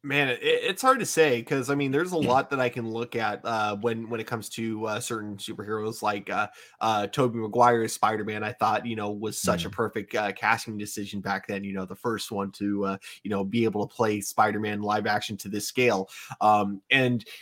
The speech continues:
Speaker 1: you know, even with all the different Supermans they, that, that we've seen, I think, like,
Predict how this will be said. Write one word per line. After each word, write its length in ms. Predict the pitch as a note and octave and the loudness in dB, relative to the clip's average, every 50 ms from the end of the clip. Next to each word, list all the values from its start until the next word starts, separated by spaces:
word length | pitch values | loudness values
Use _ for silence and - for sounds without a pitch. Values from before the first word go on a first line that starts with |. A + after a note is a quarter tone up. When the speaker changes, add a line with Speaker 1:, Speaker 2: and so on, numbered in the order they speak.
| - _ - | -20 _ 0
Speaker 1:
you 100 | D#3+ E3+ | 8 10
know, 160 | E3 D#3+ E3 | 10 10 10
even 260 | D3 F3 F3 F3 F3+ | 8 4 2 4 6
with 160 | E3+ F3 D#3 | 8 8 8
all 280 | D3+ C#3+ B2+ C#3 D3 D#3 | 8 6 6 8 8 8
the 100 | D3 C#3 | 8 6
different 340 | A#2+ C#3+ C#3+ C#3 D3 A#2 - | 6 6 6 6 6 0 2
Supermans 560 | - C#3 B2 - B2 A#2 A2+ A2 A2 A2 - | 0 -2 -2 0 0 0 0 0 -2 -2 0
they, 320 | - A2 G#2+ A2 A2 A2 - - | 0 0 0 -2 -4 -4 -2 -2
that, 160 | B2 A#2+ - _ - | -2 -2 -2 _ -2
that 160 | B2 A2+ A2+ | 0 0 2
we've 180 | A2 A2+ A#2 - | 2 0 -2 -4
seen, 400 | - - E3+ F3 E3+ B2 G#2+ G2+ | -4 -4 -2 0 0 0 0 0
I 140 | G2+ A2+ | 0 0
think, 300 | - - C3 B2+ B2 - | 0 0 -2 -2 0 2
like, 180 | A#2+ A#2+ A2+ A#2 | 4 4 4 2